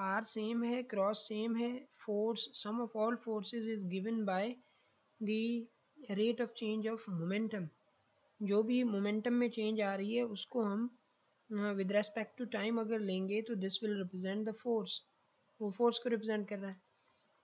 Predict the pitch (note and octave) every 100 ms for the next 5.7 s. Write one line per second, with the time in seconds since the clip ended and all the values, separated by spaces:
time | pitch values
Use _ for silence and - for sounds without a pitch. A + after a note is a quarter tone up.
0 | - A3 G#3 B3+ B3+ A#3 A3 A3 A3 -
1 | A#3 A3 A3+ A#3+ A#3 - A3 A3+ A3+ G#3
2 | B3 A3+ A3+ G#3+ A#3 A3+ A3+ - A#3 A3+
3 | A3+ A3+ A3 G#3+ G#3+ - G#3+ G#3+ C4+ _
4 | _ _ _ _ _ _ A3 G#3+ G#3 G#3
5 | G#3 - _ - - A3+ A#3